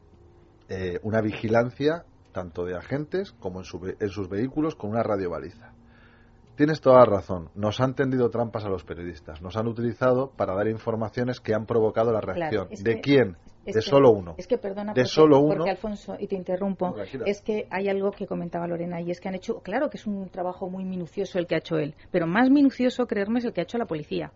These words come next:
Speaker 2: porque ellos han manejado la información en todo momento, la han dosificado, y eso nos ha, les ha permitido al final poderle detener, porque han circulado, hacen,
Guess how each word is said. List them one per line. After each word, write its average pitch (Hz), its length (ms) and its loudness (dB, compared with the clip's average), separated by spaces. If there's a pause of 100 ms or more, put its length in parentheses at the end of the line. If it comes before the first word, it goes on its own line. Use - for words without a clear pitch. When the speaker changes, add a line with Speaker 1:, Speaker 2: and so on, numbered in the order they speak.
(100)
Speaker 2:
porque 185 520 -4
ellos 254 280 -2
han 240 80 2
manejado 196 400 0
la 170 80 2
información 170 480 -6
en 165 100 -8
todo 226 200 0
momento, 190 340 -2
la 202 80 2
han 254 120 4
dosificado, 180 720 -4 (340)
y 214 240 4
eso 262 380 2 (120)
nos 190 240 -4
ha, 196 60 -4 (100)
les - 320 -4
ha 262 140 4
permitido 226 400 0
al 247 80 0
final 196 380 -2
poderle 180 400 0
detener, 208 420 -2
porque 180 420 -4 (680)
han 254 120 2
circulado, 240 480 0
hacen, - 280 2